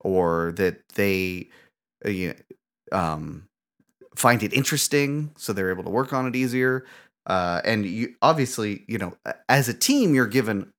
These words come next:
tasks, like, "Go do this thing, build this piece of software." And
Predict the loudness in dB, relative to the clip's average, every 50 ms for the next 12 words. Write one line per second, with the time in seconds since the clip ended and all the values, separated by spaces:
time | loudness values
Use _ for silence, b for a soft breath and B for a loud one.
0 | _ _ _ _ _ _ _ _ _ _ _ _ _ _ _ _ _ -4 0 2
1 | 2 2 0 -4 -6 -8 -8 -6 -6 -6 -6 -2 2 2 2 2 2 2 0 0
2 | 2 2 2 2 0 -2 -4 -2 -2 -2 -2 -4 _ _ B B B B B _
3 | _ 4 4 4 2 2 0 -2 -2 -2 -4 -6 -6 -6 -6 -8 -6 -2 -2 -2
4 | -2 -4 -8 -12 -10 -10 -10 -12 B B B B B B B B 0 2 2 2
5 | 0 -4 -6